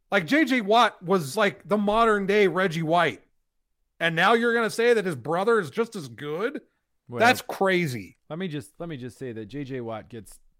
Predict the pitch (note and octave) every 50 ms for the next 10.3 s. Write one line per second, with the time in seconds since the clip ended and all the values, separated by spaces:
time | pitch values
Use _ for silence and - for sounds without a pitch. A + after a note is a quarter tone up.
0 | _ _ _ - E3 D3+ C#3 - - - B2 - - F3+ E3+ D#3+ C#3+ C3 B2 A#2
1 | A#2+ B2+ B2 - A#2+ A2+ G#2 G#2 G#2 F#2+ - - _ - A#2 G2+ A#2+ A2+ G#2 A#2
2 | A2 G2+ B2+ B2+ A#2+ A2+ A2 G2 F#2 A2+ G#2+ G2+ F#2+ F2 G#2+ G#2 G2+ F#2+ F#2+ G2
3 | F#2 F2 D#2+ E2 - _ _ _ _ _ _ _ _ _ _ _ _ _ _ _
4 | _ - B2 C3 C3 C3 C3+ C#3 B2+ - - D3 C#3+ D#3 F3+ F#3+ - _ _ _
5 | _ _ _ _ _ _ _ _ _ _ _ _ _ _ _ _ _ _ _ _
6 | _ _ _ _ _ _ _ _ _ _ _ _ _ _ _ _ _ - - F#3
7 | - A#2+ G2+ A2 A2+ B2 C#3 C#3 - A#2 A#2 A2+ A2+ _ _ _ - G2+ A#2 B2
8 | B2+ A#2+ B2 D3+ D#3+ B2+ A#2 B2 B2+ B2 A2+ - - F3+ - C#3+ A#2 A#2 A#2 B2+
9 | C3+ C3+ B2+ B2+ A#2 - D3 D3+ C3 B2 A#2 B2+ A#2+ A#2+ B2 A#2+ A2+ A2+ A2 -
10 | D#3+ F#3+ D#3+ - -